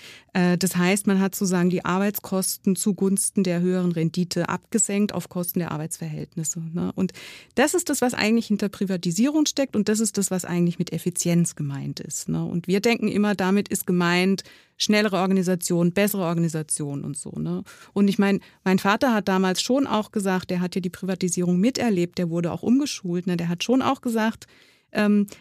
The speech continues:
es war auch tatsächlich, gab oft Leerlauf bei der Post damals. Ich habe da oft Ferienjobs gehabt,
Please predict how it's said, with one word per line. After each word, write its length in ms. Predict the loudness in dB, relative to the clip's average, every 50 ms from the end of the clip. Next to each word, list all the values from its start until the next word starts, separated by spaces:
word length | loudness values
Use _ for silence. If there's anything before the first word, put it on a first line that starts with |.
| -20 _ -4
es 200 | -4 -2 0 0
war 300 | 0 2 2 2 2 0
auch 80 | -2 -4
tatsächlich, 720 | -4 -4 -4 -4 -2 -2 -2 -2 0 0 -2 -2 -2 -2
gab 240 | -2 -2 -2 -4
oft 180 | -6 -6 -4 0
Leerlauf 760 | 2 2 4 4 2 2 2 2 2 2 2 0 0 -2 -2
bei 120 | -2 -2
der 100 | 0 -2
Post 380 | -2 -2 -4 -4 -4 -4 -4 -4 -2
damals. 600 | 0 2 2 2 2 2 2 2 0 0 -2 -2
Ich 60 | -4
habe 120 | -4 -4
da 80 | -4 -4
oft 220 | -4 -4 -4 -4
Ferienjobs 580 | -2 0 0 0 0 0 -2 -4 -6 -6 -4 -2
gehabt, 380 | 0 0 2 0 0 -4 -8